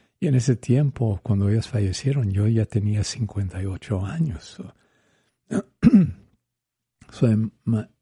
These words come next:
y ellos es-, es-, estaban casados. Cuando falleció mi papá, ya tenían cincuenta y dos años de casados, so, cincuenta y dos años de cosas que habían guardado allí, porque n-,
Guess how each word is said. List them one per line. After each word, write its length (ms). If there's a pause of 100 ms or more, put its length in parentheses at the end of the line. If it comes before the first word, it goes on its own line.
y 380
ellos 260
es-, 160 (420)
es-, 160 (440)
estaban 420
casados. 680 (920)
Cuando 280
falleció 800
mi 140
papá, 560
ya 160
tenían 680 (1080)
cincuenta 920
y 40
dos 320
años 360
de 80
casados, 540
so, 300
cincuenta 580
y 40
dos 260
años 420
de 180
cosas 520
que 100
habían 320
guardado 520
allí, 420 (580)
porque 280
n-, 200